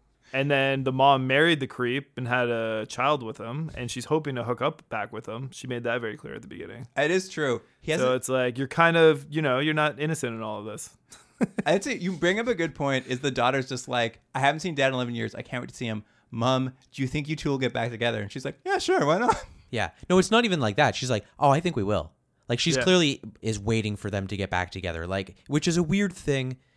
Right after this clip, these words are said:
Speaker 3: I mean, just outside of a not very well written pseudo science fiction T V show, but as writing a character, like, you haven't seen someone in a decade, and you just assume, like, "Yeah, we'll, we'll, pro-, we'll probably, probably get back together."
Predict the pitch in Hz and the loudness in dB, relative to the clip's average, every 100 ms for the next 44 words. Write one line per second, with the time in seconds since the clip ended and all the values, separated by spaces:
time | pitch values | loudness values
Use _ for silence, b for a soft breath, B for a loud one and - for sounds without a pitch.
0 | b - 135 123 - 160 - 123 - 107 | b -4 0 0 -2 -4 0 0 0 -2
1 | 98 92 92 92 92 92 92 92 95 90 | -2 -2 -2 -2 -2 -4 -4 -4 -6 -6
2 | 87 87 b b b - - - - 104 | -10 -12 b b b -2 0 0 0 -2
3 | 95 98 98 92 - 95 92 87 92 98 | -2 -2 -4 -4 -6 -8 -8 -8 -8 -8
4 | 107 135 147 b b 120 117 107 113 120 | -4 -4 -4 b b 0 0 0 0 0
5 | 123 - 90 95 135 117 101 98 101 95 | 0 -2 -4 -4 -4 -4 -4 -6 -6 -8
6 | 95 107 98 90 - 92 87 110 113 95 | -8 -6 -6 -8 -10 -8 -6 -6 -8 -8
7 | 92 - - 98 90 85 - _ _ _ | -8 -8 -6 -6 -6 -10 -16 _ _ _
8 | _ _ - - _ _ _ - 320 320 | _ _ -12 -12 _ _ _ -10 -6 -4
9 | 330 _ - - 440 403 381 - 107 98 | -6 _ -14 -10 -8 -6 -4 -2 -2 -4
10 | 90 90 85 90 85 117 | -4 -6 -6 -4 -4 -4